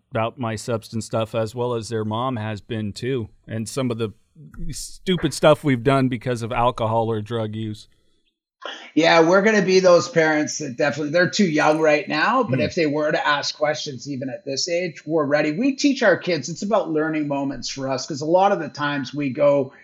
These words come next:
Speaker 2: into the downtown east side and give back, you know, we'll, we'll go down there and, and hand out food in the community. And, uh, you know, my daughter, who's four,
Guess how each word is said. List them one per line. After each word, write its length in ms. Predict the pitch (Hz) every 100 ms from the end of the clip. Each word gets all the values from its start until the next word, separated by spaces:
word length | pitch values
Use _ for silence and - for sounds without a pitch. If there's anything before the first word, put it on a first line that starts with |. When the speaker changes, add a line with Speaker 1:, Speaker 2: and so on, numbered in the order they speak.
| _
Speaker 2:
into 300 | 165 160 143 -
the 140 | 151
downtown 560 | 131 135 143 120 139 131
east 200 | 127 -
side 240 | 131 139
and 140 | 131 110
give 280 | 143 123 -
back, 420 | 127 135 127 139
you 60 |
know, 180 | 127 120
we'll, 280 | 127 123 120 - _ _ -
we'll 120 | 131
go 180 | 147 147
down 320 | 139 139 143
there 240 | 139 139
and, 180 | 135 120 113 117 - _ _ 120 - _ _ _
and 100 | 117
hand 220 | 131 131
out 220 | 135 127 -
food 260 | 151 143
in 80 | 139
the 80 | 113
community. 520 | 131 131 135 123 123
And, 140 | 107 - - - - -
uh, 260 | 131 131 127
you 80 | 170
know, 60 | 165
my 160 | 156 151
daughter, 500 | 156 165 165 135 131
who's 260 | 131 120
four, 720 | - - 156 147 - 117 113